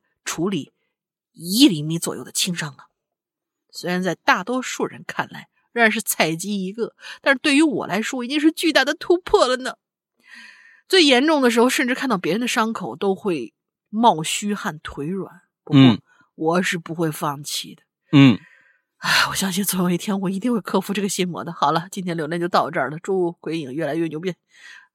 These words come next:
Speaker 1: 呃，鬼影越来越牛逼，长长久久陪着我们，也祝英子姐永远健康美丽。下次再见。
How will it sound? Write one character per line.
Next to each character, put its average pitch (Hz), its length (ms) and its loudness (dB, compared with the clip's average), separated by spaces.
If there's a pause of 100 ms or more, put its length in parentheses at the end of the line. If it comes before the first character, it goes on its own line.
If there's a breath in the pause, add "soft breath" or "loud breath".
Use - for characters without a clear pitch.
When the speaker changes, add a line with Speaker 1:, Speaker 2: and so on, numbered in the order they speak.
(120)
Speaker 1:
呃， 175 280 0 (160)
鬼 202 160 0
影 190 60 0
越 185 140 2
来 170 80 2
越 180 100 2
牛 180 140 -2
逼， 190 180 -4 (240)
长 180 140 -4
长 185 120 0
久 180 140 -2
久 180 160 -4
陪 165 220 -6
着 190 80 0
我 160 100 -4
们， 127 160 -14
也 156 100 -6
祝 180 160 -4
英 226 200 -2
子 208 100 -4
姐 113 140 -12
永 170 200 -4
远 165 200 -8
健 165 180 -6
康 175 180 -6
美 170 180 -12
丽。 175 120 -4
下 - 240 -6
次 - 180 -14
再 - 200 -14
见。 - 180 -12